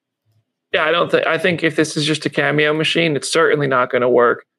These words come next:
It'll be exciting, it'll be cool, but I don't think it's gonna be, uh,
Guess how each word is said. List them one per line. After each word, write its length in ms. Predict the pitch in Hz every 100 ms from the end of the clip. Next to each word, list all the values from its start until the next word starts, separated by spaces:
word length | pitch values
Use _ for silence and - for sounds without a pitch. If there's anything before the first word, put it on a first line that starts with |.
| _
It'll 120 | 185 208
be 100 | 247
exciting, 480 | - 196 233 226
it'll 120 | 160 151
be 80 |
cool, 260 | 143 202 175
but 100 | 135
I 80 | 131
don't 140 | 160
think 140 | 165 147
it's 100 | -
gonna 160 | 143
be, 400 | 139 135 123 - _ _ _ _
uh, 220 | 135 120